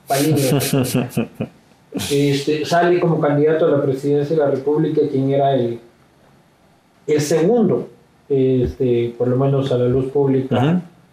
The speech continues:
Speaker 1: este, en el partido. Nadie sabe dónde está el líder. El líder está perdido. La última vez que vimos al líder estaba Chuchaki, este,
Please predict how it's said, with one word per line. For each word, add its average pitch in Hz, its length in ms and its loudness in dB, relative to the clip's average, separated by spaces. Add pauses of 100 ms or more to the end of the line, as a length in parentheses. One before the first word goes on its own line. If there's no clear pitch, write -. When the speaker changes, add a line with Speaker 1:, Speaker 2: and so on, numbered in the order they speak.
(120)
Speaker 1:
este, 120 800 -2
en 127 120 -2
el 127 140 0
partido. 185 520 0
Nadie 160 380 0
sabe 160 340 0
dónde 139 300 0
está - 140 -8
el 175 100 0
líder. 202 340 0 (800)
El 135 140 0
líder 147 320 2
está 135 720 -2 (760)
perdido. 220 540 0 (720)
La 135 140 2
última 151 260 2
vez 151 100 0
que 156 140 -2
vimos 156 280 -2
al 139 120 0
líder 151 260 0
estaba 156 300 -2
Chuchaki, 254 500 -4 (800)
este, 139 960 0